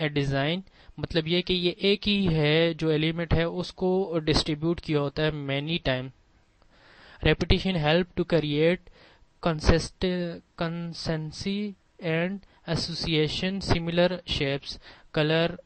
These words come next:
a, line that used, color or line that used more than once, जो कि एक से ज़्यादा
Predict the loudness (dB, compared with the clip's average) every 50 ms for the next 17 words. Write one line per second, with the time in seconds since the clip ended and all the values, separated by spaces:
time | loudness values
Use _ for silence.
0 | _ _ _ _ -14 -8 -4 -2 0 0 0 0 0 0 0 0 0 0 -2 -4
1 | -6 -6 -4 -2 -2 -2 -4 -4 -6 -4 -2 -2 0 -2 -2 -2 -4 -8 -8 -4
2 | -2 0 2 2 0 2 2 0 0 0 0 -2 -2 -2 -2 -2 -2 -4 -6 -8
3 | -8 -8 -8 -4 -4 -4 -4 -4 -6 -8 -8 -8 -6 -6 -6 -8 -10 -12 -10 -8
4 | -6 -4 -2 0 0 0 -2 -4 -6 _ -4 -4 -4 -4 -6 -8 -8 -6 -6 -8
5 | -8 -10 -10 -12 -10 -8 -6 -6 -4 -4 -6 -6 -2 -2 0 0 2 2 0 0
6 | -2 -2 -4 -4 -2 -2 -4 -4